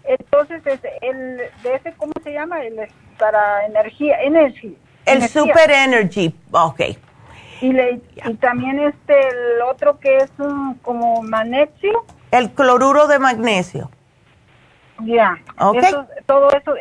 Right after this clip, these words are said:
Speaker 1: y luego las gotas también.
Speaker 2: Ándele. Sí, todo eso es para relax, menos el Super Energy.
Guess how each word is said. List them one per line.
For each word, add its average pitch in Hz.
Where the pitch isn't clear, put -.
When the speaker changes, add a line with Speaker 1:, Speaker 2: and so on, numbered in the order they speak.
Speaker 1:
y 233
luego 262
las 285
gotas 277
también. 196
Speaker 2:
Ándele. 160
Sí, 247
todo 294
eso 339
es 330
para 269
relax, 254
menos 285
el 294
Super 247
Energy. 165